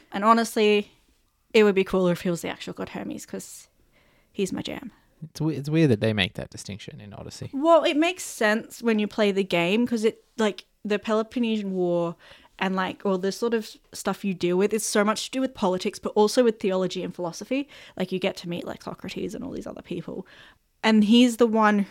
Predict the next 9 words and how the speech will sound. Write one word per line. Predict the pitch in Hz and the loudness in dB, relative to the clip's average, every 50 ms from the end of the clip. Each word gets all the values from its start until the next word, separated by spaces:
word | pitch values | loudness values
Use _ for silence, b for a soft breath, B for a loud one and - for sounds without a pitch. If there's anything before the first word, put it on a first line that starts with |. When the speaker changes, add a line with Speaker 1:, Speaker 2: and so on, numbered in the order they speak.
| - - - | -8 -8 -4
Speaker 1:
who | 220 208 202 196 190 190 190 185 185 180 180 185 180 180 - _ _ _ _ _ _ _ _ _ _ | 0 0 2 2 2 4 4 4 4 4 2 0 -2 -4 -8 _ _ _ _ _ _ _ _ _ _
is | - 220 208 - | 4 4 4 4
held | - - - - 262 254 247 240 214 190 - - - - _ _ - | -2 -2 4 6 8 8 8 8 6 2 -4 -14 -18 -20 _ _ -10
accountable | 214 - - 262 262 269 247 - - 185 185 180 | -8 0 6 8 10 10 8 6 2 -2 -2 -2
for | - - 185 | -2 -2 -4
their | 196 196 185 | -2 -2 -2
instruction. | 180 175 - - 185 - - - 208 - - - b b b b b b b b b b b _ | -4 -4 -4 -4 -4 -4 -6 -10 -14 -14 -14 -18 b b b b b b b b b b b _
So, | - - 196 185 | -10 -6 -6 -4
like, | 185 185 180 180 - | -4 -4 -6 -8 -12